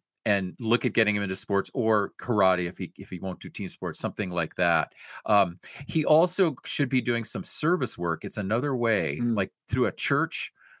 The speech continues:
Speaker 1: or through a community agency, or, you know, um, of course, we don't know where this person lives, but, but, you know, part of Cub Scouts, what was great about Cub Scouts is they kind of, they form a bond and they're serving each other. They're helping each
Speaker 2: Yeah.
Speaker 1: other.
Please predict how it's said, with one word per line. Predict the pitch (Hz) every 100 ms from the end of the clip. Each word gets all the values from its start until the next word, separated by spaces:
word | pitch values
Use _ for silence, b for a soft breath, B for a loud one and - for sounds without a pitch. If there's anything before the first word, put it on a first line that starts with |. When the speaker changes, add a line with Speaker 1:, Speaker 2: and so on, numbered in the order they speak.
| b
Speaker 1:
or | - 107
through | - 120
a | 101
community | 123 110 131 147
agency, | 143 143 147 131 - 147 139 131
or, | - 104 95 90 87 92 b b b b _
you | - 110
know, | 98 95 90 - _ -
um, | 98 92 87 87 -
of | -
course, | 117 104
we | 110
don't | 104
know | 98
where | 101
this | 95
person | - 101 95 92
lives, | 104 95 -
but, | - 92 - B B B _ _
but, | - 190 - _
you | - 170
know, | 180
part | 135 170
of | 170
Cub | - 165
Scouts, | - 120 104 -
what | -
was | 107
great | - 120
about | 110 101
Cub | - 165
Scouts | - 101 -
is | 107
they | 147
kind | 139 151 151
of, | 135 127 -
they | - 143 139
form | - 131
a | 113
bond | 135 160 117
and | 110
they're | 110
serving | 104 - 120 101
each | 85 -
other. | 76 71
They're | 104
helping | 131 - 92
each | 82 85
Speaker 2:
Yeah. |
Speaker 1:
other. | 78 73